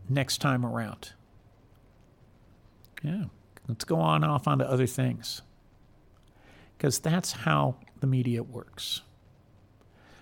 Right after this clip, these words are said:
But hopefully we can keep all of these things that we need to be talking about,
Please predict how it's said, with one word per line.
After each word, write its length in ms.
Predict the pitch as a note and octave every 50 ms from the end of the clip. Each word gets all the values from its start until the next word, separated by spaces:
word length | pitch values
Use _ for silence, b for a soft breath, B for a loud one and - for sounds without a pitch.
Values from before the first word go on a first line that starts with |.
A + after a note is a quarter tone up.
| b b b
But 100 | - A#2
hopefully 640 | G2 F#3+ B3+ - - G3+ E3+ D3+ C#3+ C3+ C3 B2 - - - - - - - - _ _ _ _ _ -
we 120 | - D3+
can 180 | D3+ - - C3+
keep 400 | - - - E3+ D3 B2+ - - - - _ - - - - - _ - - _ - - _ - - - _ -
all 220 | - C3 D3 D3+
of 120 | D#3+ D#3 F3
these 260 | F3+ D#3+ D3 - -
things 280 | - F3 E3+ D#3 C3 -
that 120 | D3 -
we 140 | D3 D3 D3
need 260 | C#3+ D3+ F#3 B3 C4
to 60 | B3
be 120 | A3+ E3 -
talking 420 | - C3 A#2+ G2+ - - B2+ A#2
about, 500 | A2+ A2+ A2+ G#2+ A2+ - - - - -